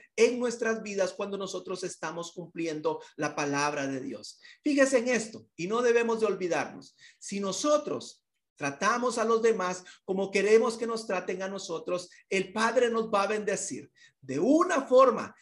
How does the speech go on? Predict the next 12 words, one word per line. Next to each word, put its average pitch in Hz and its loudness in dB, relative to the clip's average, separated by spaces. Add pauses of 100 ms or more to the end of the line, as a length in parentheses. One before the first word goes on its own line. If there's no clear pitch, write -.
(120)
como 180 -2
jamás 233 0
podríamos 214 0
imaginarnos, 170 -6 (220)
y 175 -6
no 254 4
tenemos 233 0
que 226 2
preocuparnos 220 -2
de 220 0
las 196 0
consecuencias, 196 -2